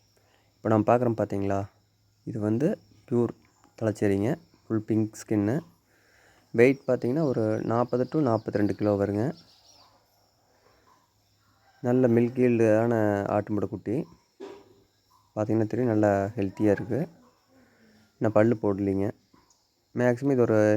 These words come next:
ஏழு to எட்டு மாசத்து கிடாய் இருக்கும். நல்லா தெளிவா இருக்கு. ப்ரீடிங்க்கு வளர்த்துறதுக்கு வந்து ஏற்ற கிடாய்ங்க.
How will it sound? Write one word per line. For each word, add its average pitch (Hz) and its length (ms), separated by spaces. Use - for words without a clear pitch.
ஏழு 120 280
to 120 120
எட்டு 107 240
மாசத்து 107 220
கிடாய் 101 240
இருக்கும். 113 340
நல்லா 110 180
தெளிவா 110 260
இருக்கு. 123 200
ப்ரீடிங்க்கு 123 500
வளர்த்துறதுக்கு 113 340
வந்து 214 220
ஏற்ற 104 340
கிடாய்ங்க. 95 320